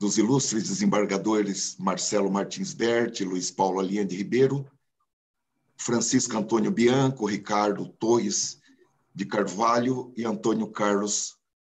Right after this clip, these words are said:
Alves Braga Júnior, e da excelentíssima senhora juíza titular da primeira vara de registros públicos da comarca da capital de São Paulo, doutora Tânia Mara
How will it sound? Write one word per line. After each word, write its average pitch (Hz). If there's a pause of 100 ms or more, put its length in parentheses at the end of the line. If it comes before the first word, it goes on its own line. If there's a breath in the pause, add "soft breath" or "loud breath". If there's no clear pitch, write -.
(160)
Alves 101
Braga 101
Júnior, 123 (600)
e -
da 107
excelentíssima 135
senhora 120
juíza 107
titular 101
da 95
primeira 95
vara 92 (440 soft breath)
de 101
registros 110
públicos 117
da 95
comarca 92 (160)
da 92
capital 123
de 104
São 101
Paulo, 110 (600)
doutora 104
Tânia 110
Mara 95